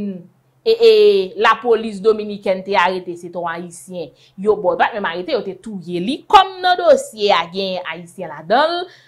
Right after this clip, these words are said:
yo kòmanse la chas oz ayisyen nan Darbonne. Epi, sou atande a la, yo debake ak zam, yo debake avèk manchèt, yo debake avèk e, e ponya, yo pral chèche ayisyen, ti ayisyen yo,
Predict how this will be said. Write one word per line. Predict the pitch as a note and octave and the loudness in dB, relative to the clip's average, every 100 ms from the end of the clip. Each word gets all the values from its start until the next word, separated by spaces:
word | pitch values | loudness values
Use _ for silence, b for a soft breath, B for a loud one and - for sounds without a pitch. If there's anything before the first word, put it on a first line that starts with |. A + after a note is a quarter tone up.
| B G#3 | B 0
yo | A3+ | 4
kòmanse | D4+ D4 C4 G#3 A#3 | 6 4 2 -4 -2
la | F#3+ - | -2 -2
chas | - E4 C#4+ | -2 -2 -2
oz | A3+ | -2
ayisyen | G3 F#3 - A3+ B3 F#3+ | -2 -2 -8 -8 -6 -4
nan | F3+ | 0
Darbonne. | E3 E3 D3+ C3+ _ _ _ _ _ _ b b F3 | 2 2 -4 -12 _ _ _ _ _ _ b b -10
Epi, | F3+ | -8
sou | F#3 D#4+ | 0 4
atande | E4+ F4 D4 B3 | 4 4 2 6
a | G3+ | 6
la, | F#3 G3 C4+ D4+ B B | 6 8 8 6 B B
yo | F3+ F3+ | -8 -2
debake | G3 G#3 F3 - | 0 2 0 -2
ak | E3+ D3+ | -6 -4
zam, | E3 G3 C4 C4+ | 0 2 2 -2
yo | F3+ E3+ | -8 -6
debake | F3 F3+ - E3 | -2 -2 -2 -4
avèk | E3 E3 E3 | -4 -8 -16
manchèt, | D3+ - A3 B3 - | -20 -6 -2 -2 -4
yo | F3 | -10
debake | E3+ E3 D#3 E3+ | -6 -4 -4 -4
avèk | D3+ D3+ D#3 - | -4 -4 -10 -12
e, | D#3+ D#3 D3+ b b | -12 -10 -12 b b
e | D#3 - | -18 -14
ponya, | - A3 G3+ G#3 A#3 E4 D#4 D#4+ - B - | -4 -2 -2 -2 4 6 6 4 -2 B -4
yo | G3 G#3 | 0 2
pral | F#3+ F#3+ | 2 0
chèche | F#3+ G#3 - F3+ | -4 -12 -6 -4
ayisyen, | E3 F3+ - G3 A#3 B3 A#3 | -2 -4 -14 -10 -6 -6 -6
ti | F#3 | -4
ayisyen | E3 G3 F#3+ G3 F#3 | -4 -4 -8 -12 -8
yo, | G3 A#3+ | 2 4